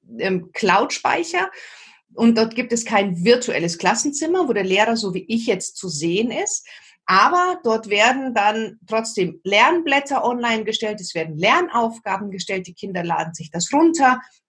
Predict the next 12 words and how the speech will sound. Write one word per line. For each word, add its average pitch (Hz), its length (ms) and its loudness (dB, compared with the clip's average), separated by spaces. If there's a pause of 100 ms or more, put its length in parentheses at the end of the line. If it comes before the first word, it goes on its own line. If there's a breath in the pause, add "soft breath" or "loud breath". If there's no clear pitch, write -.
(100)
machen 208 320 2
die 226 120 2
Aufgaben, 247 720 4
schicken 240 360 -2
das 196 180 -4
bis 226 140 -6
zu 226 100 4
einer 208 120 4
bestimmten 240 520 0
Zeit 220 300 2
wieder 175 200 -6
zurück, 269 400 -2